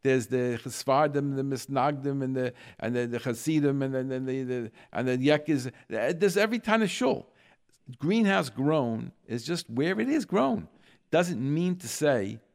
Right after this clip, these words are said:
that it's a perfect thing. It's very, very, very, very, very hard to get a, a, a gr-, a, you know, a, a, a, a lettuce that you don't have the, the insects coming in,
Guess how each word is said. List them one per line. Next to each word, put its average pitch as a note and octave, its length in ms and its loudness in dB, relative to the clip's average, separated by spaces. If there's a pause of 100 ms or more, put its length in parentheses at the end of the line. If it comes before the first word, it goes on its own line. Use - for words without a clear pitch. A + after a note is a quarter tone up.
(100)
that A#2 120 -2
it's A#2 140 -6
a A2 60 -8
perfect - 720 -6
thing. A2+ 200 -2 (320)
It's A2+ 200 -4
very, G#3+ 920 2
very, F3+ 640 0
very, F3+ 760 0
very, C#3+ 460 0
very B2 380 -2
hard G#2+ 380 -2 (340)
to A#2 100 -8
get A#2+ 440 -2 (360)
a, G2+ 180 -2 (160)
a, G#2 340 -6
a A2+ 80 -10
gr-, A2+ 200 -12 (120)
a, A2 160 -6 (100)
you A2+ 100 -4
know, G2+ 200 -2
a, G#2 60 -4
a, G2 580 -12
a, G2+ 160 -6 (120)
a G2+ 300 -6
lettuce B2+ 640 0 (460)
that A#2 380 -4 (320)
you A#2 160 -2
don't C#3+ 380 0
have C3+ 340 -2
the, B2+ 180 -4
the A#2+ 120 -6
insects C3 840 -6
coming A2+ 420 -6
in, A2+ 300 -4